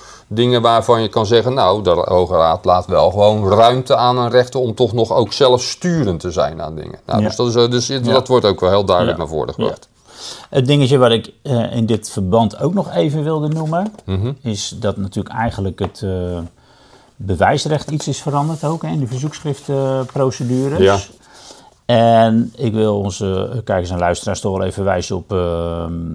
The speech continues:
Speaker 2: eh, artikel tweehonderdachtenzeventig lid één.
Speaker 1: Ja.
Speaker 2: Waarin, ehm, ook is verwezen naar de substantieringsplicht,
Speaker 1: Ja.
Speaker 2: zoals die in dagvaardingszaken geldt.
Speaker 1: Mhm.
Speaker 2: Eigenlijk hoor jij dus ook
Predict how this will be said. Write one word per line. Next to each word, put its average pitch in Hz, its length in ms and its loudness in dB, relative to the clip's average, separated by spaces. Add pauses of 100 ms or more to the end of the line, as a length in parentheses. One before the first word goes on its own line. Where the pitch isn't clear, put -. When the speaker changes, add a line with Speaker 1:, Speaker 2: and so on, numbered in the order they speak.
(420)
Speaker 2:
eh, 85 300 -12
artikel 95 300 -8
tweehonderdachtenzeventig 85 800 -8
lid 85 260 -10
één. 170 440 -4 (140)
Speaker 1:
Ja. 92 280 4 (540)
Speaker 2:
Waarin, 98 1500 0
ehm, 90 480 -4 (720)
ook 120 200 2
is 123 120 -4
verwezen 110 880 0
naar 98 240 2
de 110 280 2 (200)
substantieringsplicht, 107 1300 -6
Speaker 1:
Ja. 98 160 6
Speaker 2:
zoals 101 220 -4
die 107 100 -4
in 90 60 -4
dagvaardingszaken 131 840 -2
geldt. 180 380 -2
Speaker 1:
Mhm. 95 240 0 (100)
Speaker 2:
Eigenlijk 143 420 0
hoor 139 300 4
jij 101 220 0
dus 85 280 -4
ook 87 440 -8